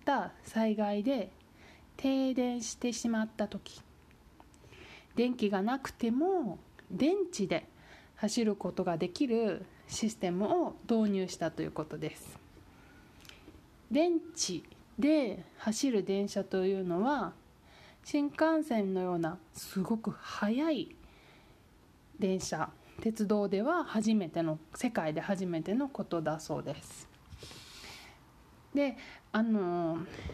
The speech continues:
地震や台風の時どうなるかというのを今日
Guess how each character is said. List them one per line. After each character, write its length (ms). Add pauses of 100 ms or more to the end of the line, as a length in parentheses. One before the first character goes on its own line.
(1200)
地 140
震 260
や 140
台 300
風 240
の 120
時 260
ど 140
う 100
な 140
る 80
か 160
と 160
い 100
う 240
の 280
を 60 (200)
今 160
日 60